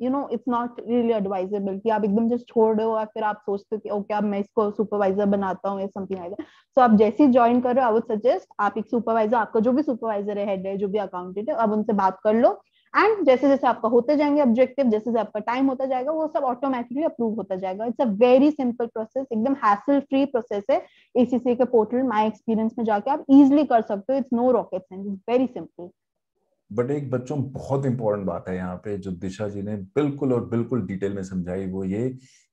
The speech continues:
Speaker 2: कि डे वन से शुरू करना है, डे टेन पे नहीं शुरू करना है। जब मैंने, अ, एक ऑर्गेनाइजेशन छोड़नी है और मैं उस समय जाऊंगा उसके सुपरवाइजर के पास, तो उनका टेस्ट मेरे लिए शायद उस समय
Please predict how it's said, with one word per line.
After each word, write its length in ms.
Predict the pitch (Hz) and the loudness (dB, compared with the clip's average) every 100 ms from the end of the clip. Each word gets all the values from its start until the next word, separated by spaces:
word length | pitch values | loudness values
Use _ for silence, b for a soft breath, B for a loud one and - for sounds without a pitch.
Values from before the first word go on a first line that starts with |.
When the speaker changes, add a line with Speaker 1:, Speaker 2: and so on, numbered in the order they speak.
| - | -6
Speaker 2:
कि 60 | 123 | -4
डे 280 | 101 147 117 82 | -2 0 -2 -2
वन 240 | 110 143 | -4 -2
से 120 | 139 | -4
शुरू 200 | 113 117 | -4 -4
करना 300 | 98 95 95 | -4 -4 -4
है, 380 | 92 80 - - _ _ _ _ - | -6 -10 -12 -20 _ _ _ _ -14
डे 520 | 90 90 90 127 175 | -10 -8 -2 0 2
टेन 380 | 180 175 208 214 | 2 2 4 4
पे 100 | 185 | 2
नहीं 200 | 160 196 | 0 -2
शुरू 240 | 151 147 110 | -2 -2 -4
करना 280 | 92 87 | -6 -8
है। 100 | - - _ 90 | -14 -18 _ -12
जब 360 | 87 123 160 | -4 -2 0
मैंने, 460 | 156 156 156 160 160 b b b _ - | -2 -4 -4 -4 -6 b b b _ -10
अ, 400 | - 104 104 95 - | -4 -2 -2 -4 -6
एक 140 | 143 135 | 0 2
ऑर्गेनाइजेशन 640 | 120 139 147 139 127 147 | 2 0 -2 -2 -2 -4
छोड़नी 440 | - 117 131 160 | -4 -2 -2 -2
है 180 | 147 143 | -4 -2
और 180 | 143 135 | 0 0
मैं 120 | 135 | -2
उस 340 | 139 135 139 - | -4 -4 -4 -2
समय 220 | 180 165 | -2 0
जाऊंगा 320 | 139 143 147 | 0 0 0
उसके 220 | 135 - | -2 -4
सुपरवाइजर 540 | - 127 131 123 127 131 | -10 -4 2 2 2 0
के 100 | 135 | -2
पास, 340 | 135 160 - | -2 -4 -4
तो 60 | 160 | -10
उनका 340 | 156 160 185 | -10 0 2
टेस्ट 420 | 180 151 175 180 | 2 2 2 2
मेरे 240 | 117 131 165 | 2 2 2
लिए 260 | 156 175 - | 0 -2 -6
शायद 420 | - 117 160 180 185 170 | -8 0 2 0 -4 -6
उस 200 | - - | -6 -6
समय 380 | 160 185 190 | -4 -4 -4